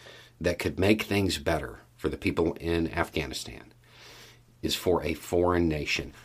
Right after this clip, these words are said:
not the United States, any country other than the U S, right, willing to step up and provide that token security force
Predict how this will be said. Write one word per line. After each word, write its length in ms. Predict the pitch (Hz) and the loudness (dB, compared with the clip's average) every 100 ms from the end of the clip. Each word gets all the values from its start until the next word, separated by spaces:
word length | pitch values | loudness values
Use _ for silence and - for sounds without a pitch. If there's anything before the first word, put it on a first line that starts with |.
| - | -10
not 480 | 73 82 104 120 - - | 0 6 8 8 4 -2
the 140 | 92 | 2
United 500 | 92 92 90 85 85 | 2 4 2 2 2
States, 720 | - - 76 - - - - - _ _ _ _ - | 2 2 0 -2 -8 -6 -6 -10 _ _ _ _ 4
any 260 | 113 135 143 | 8 10 8
country 400 | - 117 113 101 | 6 4 4 6
other 200 | 110 110 | 10 10
than 160 | 104 95 | 10 4
the 100 | 90 | 2
U 200 | 87 82 | 4 2
S, 380 | 71 - - - _ _ | 2 -2 -4 -6 _ _
right, 520 | - 90 76 - - - - - - - - _ - - | -2 0 0 -2 -6 -10 -20 -18 -20 -20 -20 _ -20 -10
willing 540 | 80 101 101 95 82 - - | 4 6 6 4 0 -12 -12
to 120 | - | 0
step 340 | - - 98 98 | 2 4 4 4
up 180 | 87 - | 2 0
and 120 | 85 | -4
provide 380 | 95 78 82 78 | -2 2 4 4
that 180 | 80 - | 0 0
token 320 | 85 78 78 | -2 -2 -2
security 520 | - - - 73 71 | -4 -6 -6 -6 -6
force 540 | - 80 - - - | -10 -14 -14 -10 -10